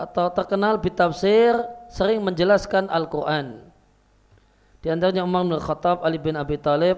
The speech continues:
Abdullah bin Mas'ud, Abdullah bin Abbas, radhiyallahu anhum ajma'in. Diriwayatkan dari Ali radhiyallahu anhu, beliau pernah mengatakan,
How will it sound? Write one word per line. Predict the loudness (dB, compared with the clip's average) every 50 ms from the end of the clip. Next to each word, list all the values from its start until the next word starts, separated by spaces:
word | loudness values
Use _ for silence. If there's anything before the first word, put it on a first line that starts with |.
| 0
Abdullah | -4 -4 -2 -2 -2 -2 -2
bin | -4 -6 -4
Mas'ud, | -4 -4 -6 -4 0 0 0 0
Abdullah | -2 -4 -4 -2 -2 -2 -2 -2
bin | -4 -6
Abbas, | -6 -6 -2 2 2 4 2 2 0
radhiyallahu | 0 0 2 2 2 2 0 0 0 -2
anhum | -2 -2 -2 -4 -4
ajma'in. | -6 -6 -6 -6 -6 -8 -10 -10 -14 -18 -20 -20 -20 -20 _ _ _ _ _ _ _ _ _ _ _ _ _ _ _ _ _ _ _ _ _ _ _ _ _ -6
Diriwayatkan | -2 0 0 0 0 0 0 2 2
dari | 2 2 2
Ali | 2 2 4 4 4
radhiyallahu | 4 2 2 2 2 2 2
anhu, | 2 2 2 2
beliau | 2 2 2 4 4 4 6 6 6 4 2 2
pernah | 0 0 0 0 0 0
mengatakan, | 0 0 -2 -2 0 0 0 2 2 0 0 0 -4 -10 -16